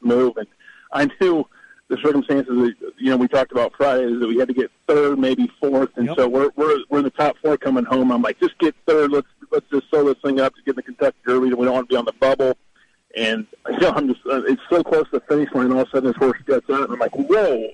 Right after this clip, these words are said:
Speaker 1: I mean, this, and, you know, I can't hardly believe it. And, uh, <laughs> unfortunately for us, they did the right thing. We, uh, we felt, you know, confident we were gonna pass him, and, and then, you know, he absolutely got in our way. And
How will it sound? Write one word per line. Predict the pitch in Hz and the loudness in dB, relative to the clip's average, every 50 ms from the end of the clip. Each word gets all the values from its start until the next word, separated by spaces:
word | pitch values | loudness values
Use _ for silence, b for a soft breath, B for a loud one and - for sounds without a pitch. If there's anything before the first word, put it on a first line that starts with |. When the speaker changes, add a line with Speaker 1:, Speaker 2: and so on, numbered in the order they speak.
| - - - | -14 -18 -18
Speaker 1:
I | 139 - | -16 -10
mean, | 135 123 | -6 -4
this, | 120 135 - - - B B B B B B B B - | -4 -4 -4 -6 -14 B B B B B B B B -2
and, | - 139 139 135 131 131 | 0 2 2 2 2 2
you | 135 143 | 0 0
know, | - | 0
I | 131 | -2
can't | 127 - - 170 160 135 | -2 -2 0 0 0 0
hardly | 123 143 135 123 | 0 0 0 0
believe | 110 - 120 127 147 175 202 160 | -2 0 0 2 2 2 0 0
it. | 127 127 131 _ _ _ b b b b b b b - | 0 -2 -4 _ _ _ b b b b b b b -12
And, | - 113 117 117 117 117 117 117 117 | -6 -4 -2 -2 0 0 0 2 0
uh, | 117 - - - | 0 0 0 0
<laughs> | - 151 123 123 - 135 127 - _ _ _ | 0 0 0 0 -2 -4 -4 -6 _ _ _
unfortunately | _ - 180 180 175 - 170 160 147 143 - - | _ 0 0 0 0 0 -2 -2 -2 -2 -2 0
for | 131 135 | 0 2
us, | 143 147 143 131 - | 2 2 0 -2 -2
they | - 120 | -4 -4
did | 117 135 135 | -2 -2 0
the | - 131 | 0 2
right | 131 135 127 110 - | 2 2 0 -2 -2
thing. | - 135 131 123 127 | -4 -2 0 0 0
We, | 131 - | 0 0
uh, | - 123 123 - | 0 -2 0 0
we | 135 127 120 | 0 0 0
felt, | - - 139 131 117 - - | 2 0 0 0 0 -2 -4
you | 113 117 | -4 -4
know, | 110 | -4
confident | - - 151 135 123 - - 123 - - | -2 -2 -2 -2 -2 -2 -2 -2 0 2
we | 123 | 2
were | 120 127 | 2 2
gonna | 117 123 123 120 | 2 0 0 0
pass | - 139 127 123 123 - - | 0 0 0 0 0 -2 -2
him, | 131 120 120 | -2 0 0
and, | 113 110 - b b b b b b b b | -2 -2 -6 b b b b b b b b
and | - 127 123 120 120 | -2 0 2 2 2
then, | 123 120 117 113 113 | 2 2 2 0 0
you | 117 117 | 0 0
know, | 110 110 113 107 104 - - - _ | 0 0 0 -2 -4 -6 -10 -16 _
he | - 110 113 120 120 110 - _ _ _ _ _ - 82 | -16 -8 -4 -4 -4 -4 -6 _ _ _ _ _ -4 0
absolutely | 131 139 139 131 - - 123 110 110 92 104 107 101 104 - _ _ - - - | 0 0 0 0 -4 -4 -2 -2 0 2 0 0 0 -2 -6 _ _ -16 -8 -4
got | 120 117 | -4 -2
in | 87 92 | 0 0
our | 104 117 | 0 2
way. | 107 110 113 113 110 113 110 | 2 2 2 2 2 0 -2
And | 107 101 | -4 -6